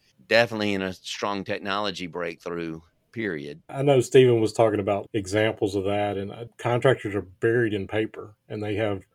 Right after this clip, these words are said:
Speaker 1: Mm.
Speaker 2: three copies of it. The paperless technology today has come a long way, and you'd be surprised how much time people spend looking for a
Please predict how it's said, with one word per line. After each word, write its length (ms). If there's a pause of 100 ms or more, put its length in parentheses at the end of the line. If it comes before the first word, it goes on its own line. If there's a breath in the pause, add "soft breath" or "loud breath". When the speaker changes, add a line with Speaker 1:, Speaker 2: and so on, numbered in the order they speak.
(420)
Speaker 1:
Mm. 120
Speaker 2:
three 220
copies 460
of 200
it. 180
The 80
paperless 560
technology 760
today 400
has 180 (100)
come 220
a 80
long 400
way, 400 (400)
and 360
you'd 200
be 100
surprised 480
how 140
much 260
time 260
people 360
spend 500
looking 300
for 160
a 60